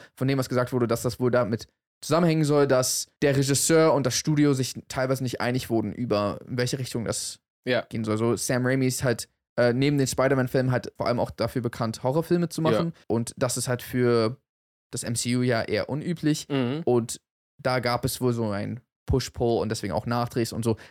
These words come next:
Speaker 1: sagt man sich. Ich hab ehrlich gesagt keine, keine Quelle gefunden, wo das so wirklich stand, also so, ähm,
Speaker 2: Mhm.
Speaker 1: belegt wurde, sondern voll viele haben das einfach nur behauptet.
Speaker 2: Ja. Also, was überhaupt nichts Schlimmes ist. Ich meine, es gibt,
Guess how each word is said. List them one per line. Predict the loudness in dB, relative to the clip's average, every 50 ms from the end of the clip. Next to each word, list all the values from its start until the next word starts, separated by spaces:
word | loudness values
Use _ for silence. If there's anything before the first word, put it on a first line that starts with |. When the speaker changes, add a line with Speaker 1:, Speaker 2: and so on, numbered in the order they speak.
| _ _
Speaker 1:
sagt | -2 0 2 2 2 2 0 -2 -2
man | 0 2 2
sich. | 2 2 0 0 0 -2
Ich | -4 -4 -6 -10 -16 _ -6
hab | -4 -4 -4 0 0
ehrlich | 0 2 2 2
gesagt | 0 0 0 -2
keine, | -2 -2 0 0 2 2 2 0 -2 _ _ _ _ _ _ _ _
keine | -2 2 2 2 4
Quelle | 4 4 6 6
gefunden, | 6 4 2 2 0 2 0
wo | 2 2
das | 2 2 2
so | 0 0 2 2
wirklich | 0 0 0 -2 -2 -2 0
stand, | 2 2 2 2 0 -4 -8 -4 -2
also | 0 0 2
so, | 2 4 4 4 2 0 0
ähm, | 0 0 2 2 0 0
Speaker 2:
Mhm. | 2
Speaker 1:
belegt | 2 2 2 2 0 -2 0
wurde, | 2 2 2 2
sondern | 2 0 -2 0
voll | 0 -2 0
viele | 2 2 2
haben | 2 0
das | -2 -2
einfach | -2 -4 -4 -2 -2
nur | -2 -2
behauptet. | 0 2 2 0 0 0 -4 -4 -4
Speaker 2:
Ja. | -2 0 0 0 0 -2 -4 -12 _ _ -2 0
Also, | 2 2 4 4 4 4 2 0 -2 -8 -14 -14 -14 _
was | -14 -4 -2 0 0 0 -2 -4 -8 -12 _ _ -20 -20 -20 _ _ -12
überhaupt | -6 -6 -4 -2 -4 -4 -4
nichts | -6 -6 -6 -8 -10 -10 -10
Schlimmes | -6 -4 -4 -4 -4 -4 -6
ist. | -8 -8 -8 -12 -16 -20 _ _ -18
Ich | -6 -4
meine, | -2 0 0 0
es | -2 -2 -2
gibt, | -2 -4 -4 -6 -12